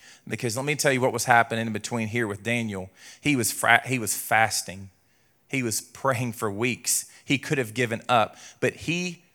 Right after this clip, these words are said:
had to have known there's something going on in the spirit realm that I don't know. So he continued. "So this angelic being told him, 'I was trying my best, best to get to you,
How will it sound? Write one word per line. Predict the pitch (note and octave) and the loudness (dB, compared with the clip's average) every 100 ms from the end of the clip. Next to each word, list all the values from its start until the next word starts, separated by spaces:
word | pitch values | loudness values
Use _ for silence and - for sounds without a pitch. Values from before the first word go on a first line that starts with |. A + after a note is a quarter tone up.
| _ _ _ _ _ _ _ _ - | _ _ _ _ _ _ _ _ -4
had | C3 C3 C3+ | 4 4 6
to | B2 | 2
have | A2 | 4
known | A#2+ B2+ B2 B2 | 6 6 6 4
there's | D3+ D3+ | 4 4
something | C#3+ B2 A#2 G#2 | 2 2 -2 -2
going | A#2 A#2 A2 | 2 2 2
on | A#2+ A2 A2 | 2 0 0
in | G2 | -4
the | |
spirit | F#2+ - B2 A2+ - | -4 0 2 2 2
realm | G#2+ G#2 | 0 0
that | F#2 - | -2 4
I | A#2+ | 4
don't | A2+ G#2 D2+ | 4 0 -2
know. | G2 G#2+ F#2+ F2+ - _ - - | -4 -2 -2 -6 -12 _ -20 -14
So | - C3+ | -2 0
he | A2 C3+ | 0 -2
continued. | G#2 - C#3 B2+ G#2 F2+ F2 - _ _ _ _ _ _ - | -2 -2 0 0 -2 -6 -10 -16 _ _ _ _ _ _ 2
"So | E3 D3+ | 4 6
this | D#3 D3 | 4 4
angelic | C#3 A#2 C#3+ C3 A2+ | 2 4 4 4 2
being | A#2+ D3 C3+ | 2 2 0
told | - D3 B2 | 2 2 2
him, | C3 A#2+ A2+ - - _ _ _ C#3+ | 0 0 -2 -8 -20 _ _ _ 8
'I | D#3 | 8
was | C3 C3 G2+ - | 6 2 2 -2
trying | - D#3 D3+ C#3 | 4 6 6 8
my | C#3+ | 8
best, | C#3+ C#3 - A#2+ | 8 4 0 2
best | C3+ C#3+ - | 2 2 0
to | A2 | 4
get | C3 D3 | 4 4
to | - G2+ | -4 -8
you, | F#2+ F#2+ F#2+ | -8 -8 -10